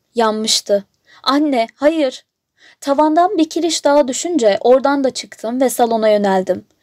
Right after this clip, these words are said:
Ama alevler her yerimi kaplamıştı. "Abla, ne olur yaşıyor ol."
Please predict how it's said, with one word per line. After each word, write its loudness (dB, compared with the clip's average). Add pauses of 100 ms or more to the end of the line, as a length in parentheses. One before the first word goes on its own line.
(220)
Ama 2
alevler 2
her 0
yerimi -6
kaplamıştı. -6 (320)
"Abla, -2 (140)
ne 4
olur 0
yaşıyor 2
ol." 2